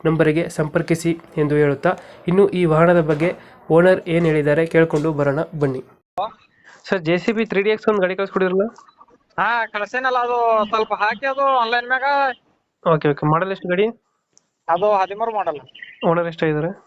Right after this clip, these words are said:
Speaker 2: ಹದಿಮೂರು ಮಾಡಲ್ ಅದ, ಅದು ಓನರ್ ಸೆಕೆಂಡ್ ಓನರ್‌ದಾಗ ಅದ.
Speaker 1: ಡಾಕ್ಯುಮೆಂಟ್ಸ್ ಹೇಗಿದ್ದಾರೆ?
Speaker 2: ಹಾ, ಡಾಕ್ಯುಮೆಂಟ್ಸ್ ಕ್ಲಿಯರ್.
Speaker 1: ಲೋನ್ ಐತನ ಗಾಡಿ ಮೇಲೆ?
Speaker 2: ಇಲ್ಲ, ಕ್ಲಿಯರ್ ಅದ.
Speaker 1: ಗಾಡಿ ರನ್ನಿಂಗ್ ಎಷ್ಟಾಗಿದೆ?
Speaker 2: ರನ್ನಿಂಗ್ ಒಂದು ಇಪ್ಪತ್ತೈದು ಸಾವಿರ ಆಗ್ಯದ.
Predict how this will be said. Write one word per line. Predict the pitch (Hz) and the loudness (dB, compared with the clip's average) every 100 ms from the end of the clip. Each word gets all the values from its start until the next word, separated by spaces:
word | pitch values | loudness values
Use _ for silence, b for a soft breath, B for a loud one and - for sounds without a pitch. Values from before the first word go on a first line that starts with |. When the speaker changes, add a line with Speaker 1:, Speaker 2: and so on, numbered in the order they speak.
| _ _ _ _ _ - - - - | _ _ _ _ _ -20 -20 -14 -6
Speaker 2:
ಹದಿಮೂರು | 180 185 233 | -4 -2 -2
ಮಾಡಲ್ | 220 220 226 | 0 -2 -2
ಅದ, | 226 | -2
ಅದು | 254 269 269 254 254 240 214 | -2 -2 -2 -2 -2 -2 -2
ಓನರ್ | 220 226 233 226 | -2 0 0 -2
ಸೆಕೆಂಡ್ | 220 214 208 | -4 -6 -4
ಓನರ್‌ದಾಗ | 202 202 208 214 | -4 -4 -4 -4
ಅದ. | 151 - - - 156 - - - | -4 -8 -16 -20 -20 -20 -20 -4
Speaker 1:
ಡಾಕ್ಯುಮೆಂಟ್ಸ್ | 170 165 180 165 165 | -2 -2 -4 -4 -2
ಹೇಗಿದ್ದಾರೆ? | 165 160 175 240 _ _ _ _ 135 | 0 0 0 -6 _ _ _ _ -4
Speaker 2:
ಹಾ, | 185 | -2
ಡಾಕ್ಯುಮೆಂಟ್ಸ್ | 180 165 175 185 180 | -2 -4 -4 -10 -6
ಕ್ಲಿಯರ್. | 170 135 110 - _ - _ _ _ - - - - - | -2 -2 -2 -14 _ -20 _ _ _ -20 -20 -10 -4 -2
Speaker 1:
ಲೋನ್ | 196 | -4
ಐತನ | 208 196 190 | -8 -6 -4
ಗಾಡಿ | 180 | -6
ಮೇಲೆ? | 196 254 - - 698 - 740 - 175 | -6 -8 -10 -12 -18 -10 -8 -2 0
Speaker 2:
ಇಲ್ಲ, | 180 | 0
ಕ್ಲಿಯರ್ | 175 175 175 | -2 -4 -4
ಅದ. | 165 135 - - - _ _ - - _ - | -4 -8 -16 -20 -20 _ _ -20 -20 _ -4
Speaker 1:
ಗಾಡಿ | 170 180 | -2 -2
ರನ್ನಿಂಗ್ | 180 175 | -6 -8
ಎಷ್ಟಾಗಿದೆ? | 165 156 151 185 - _ _ _ - - - 151 151 | -4 -2 -2 -4 -8 _ _ _ -20 -20 -6 -2 -2
Speaker 2:
ರನ್ನಿಂಗ್ | 160 190 196 196 202 202 | -4 -6 0 2 4 2
ಒಂದು | 202 196 190 | 0 -2 -2
ಇಪ್ಪತ್ತೈದು | - 185 190 185 | 0 -2 -2 -2
ಸಾವಿರ | 180 190 | -2 -2
ಆಗ್ಯದ. | 175 139 | -4 -6